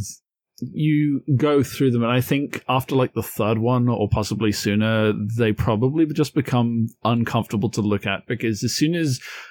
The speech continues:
you look at the first one, you notice immediately that this is a photo that was taken post-fight, pretty much immediately.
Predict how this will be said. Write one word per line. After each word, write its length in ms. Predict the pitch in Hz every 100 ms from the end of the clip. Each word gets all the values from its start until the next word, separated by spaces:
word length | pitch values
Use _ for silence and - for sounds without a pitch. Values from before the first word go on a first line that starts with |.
| - _
you 180 | - 131
look 180 | 127 127
at 80 | 127
the 80 | 113
first 440 | - 123 123 -
one, 340 | 107 95 98 120
you 180 | - 117
notice 400 | 113 110 127 120
immediately 680 | 107 104 107 107 98 101 101
that 260 | 110 104 95 _ _ _ _
this 400 | 127 110 120 117
is 260 | 117 104 -
a 40 |
photo 420 | 120 117 107 110 101
that 160 | 101
was 120 | 92 -
taken 600 | 110 101 110 101 98 98 _
post-fight, 600 | - 107 - - 165 123 - _ _ _ -
pretty 240 | 110 101
much 300 | 107 110 -
immediately. 640 | 139 156 120 - 95 104